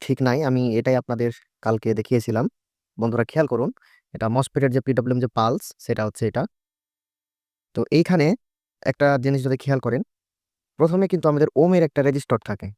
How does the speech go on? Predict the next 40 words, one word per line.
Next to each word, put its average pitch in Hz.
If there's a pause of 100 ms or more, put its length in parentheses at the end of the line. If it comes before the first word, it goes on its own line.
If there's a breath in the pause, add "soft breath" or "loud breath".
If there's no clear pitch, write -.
(160)
তাই 110
না? 147
আইসি 127
থেকে, 151 (560)
আহ, -
ট্রানজিস্টরের 135
মাধ্যমে 135
যে 135
সুইচিং 135
হয়। 107 (800)
আচ্ছা, 127
আমার 123
অত 123
হেভি 127
মানের 131
ক্যামেরা 117
না, 135
যার 127
কারণে 120
আমি 113
খুব 127
একটা 120
জুম 113
করে 113
দেখাবো 107
না, 139
but 131 (280)
কথাগুলো 131
গুরুত্বপূর্ণ। 117 (1700)
এখানে 165
বন্ধুরা 170
আইসি 151
থেকে 156
প্রথমে 143
ট্রানজিস্টরকে 127
সুইচিং 131
করে 131
এবং 123
ট্রানজিস্টর 151
থেকে, 117